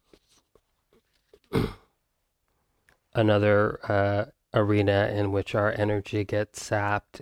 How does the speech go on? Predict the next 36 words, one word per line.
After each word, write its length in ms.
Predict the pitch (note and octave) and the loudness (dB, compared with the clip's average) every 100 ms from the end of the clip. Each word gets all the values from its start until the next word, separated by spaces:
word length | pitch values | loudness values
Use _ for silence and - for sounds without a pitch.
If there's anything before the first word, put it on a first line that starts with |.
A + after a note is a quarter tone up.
| - | -8
is 260 | G#2+ G#2 G2+ | -4 -4 -6
when 200 | A2+ G#2+ | -4 -4
we 100 | G#2 | -2
are 160 | G#2 G#2 | -2 -4
caught 320 | - A2 G2+ | -4 -2 0
in 160 | G2+ G2+ | -2 -2
the 100 | G#2 | -2
hindrances. 1300 | G#2+ A2 A2+ A2+ A2+ - A#2+ A#2+ A#2 - - - - _ _ _ _ _ _ _ _ _ _ _ _ _ | -2 -2 0 -2 -4 -2 0 0 -4 -8 -18 -20 -20 _ _ _ _ _ _ _ _ _ _ _ _ _
So 240 | - G#2 G2+ | -6 -2 0
when 260 | G#2 G2 | 0 0
we're 160 | G2+ G2 | -2 -2
caught 600 | - - G#2 G2+ G2+ - - | -6 -2 0 0 -2 -8 -8
in 220 | G#2+ G#2 | -4 -2
our 240 | G#2+ G2 G2 | -2 -2 -2
wanting, 840 | G2 G#2 G#2 - G#2+ G#2+ G#2 G#2+ _ _ _ _ _ | -2 -2 -2 -4 -2 -2 -4 -8 _ _ _ _ _
which 120 | - A2 | -4 -2
often 280 | F#2+ G2+ | -2 -4
has 300 | F#2 G2+ F#2+ | -2 -2 -2
the 160 | - G#2 | -4 -2
notion 540 | G2 G2 - G#2 G2+ | 0 0 -2 -4 -2
that 140 | G2 G2 | -2 -4
if 220 | F#2+ - | -6 -6
I 80 | G2 | -8
just, 380 | - A2 - - | -4 -4 -4 -12
just 320 | - G2+ - - | -12 -12 -10 -6
get 220 | G#2 - | -6 -6
this 240 | G2+ - | -8 -8
thing, 540 | - A2 G#2+ G2 A2 A2+ _ - | -6 -2 -2 -2 -6 -8 _ -20
this 140 | - | -6
one 180 | G#2+ G#2+ | -2 -2
thing, 520 | - A2 G#2 G#2 A#2+ _ _ _ _ - | -2 -2 -2 -6 -10 _ _ _ _ -6
that 180 | G#2 G#2+ | -2 0
it'll 240 | G#2 G2+ | 2 2
all 160 | G2+ G2+ | 2 0
be 180 | G#2+ | -2
okay, 560 | G2+ - - G#2+ G2+ | -4 -4 -2 -2 -2